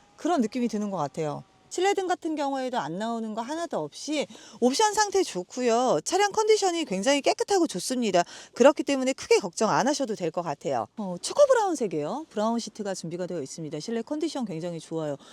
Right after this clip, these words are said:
키로수가 육만 킬로대의 차량이다 보니까 실내 컨디션이 제법 좋습니다. 뭐 그랜저 가죽이야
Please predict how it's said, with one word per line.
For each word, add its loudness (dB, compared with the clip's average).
키로수가 -2
육만 -2
킬로대의 -4
차량이다 -6
보니까 -4
실내 -2
컨디션이 -2
제법 0
좋습니다. -2
뭐 -4
그랜저 2
가죽이야 2